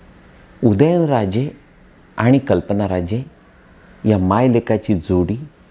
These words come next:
त्या पश्चिम महाराष्ट्रात सातारा, सांगली परिसरात शरद पवारांना तोंड वर काढू देत नव्हते. ते कधीही पवारांना घाबरत नव्हते आणि पवारांचं नेतृत्व मानायला ते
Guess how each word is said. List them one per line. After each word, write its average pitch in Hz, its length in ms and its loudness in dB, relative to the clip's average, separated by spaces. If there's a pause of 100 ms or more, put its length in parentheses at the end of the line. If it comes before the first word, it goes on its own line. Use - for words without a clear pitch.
(840)
त्या 113 300 2 (140)
पश्चिम 143 420 0
महाराष्ट्रात 101 760 -4
सातारा, 117 480 -4
सांगली 101 340 -4
परिसरात 95 600 -4 (760)
शरद 113 240 2
पवारांना 92 720 -4 (560)
तोंड 131 280 2
वर 104 140 -2
काढू 92 280 -4
देत 78 300 -6
नव्हते. - 400 -14 (600)
ते 120 60 4 (100)
कधीही 113 300 2
पवारांना 107 580 -2 (640)
घाबरत 104 440 2 (100)
नव्हते 98 400 -8 (920)
आणि 104 320 2
पवारांचं 104 800 0
नेतृत्व 95 560 -2
मानायला 87 600 -2
ते 95 140 -4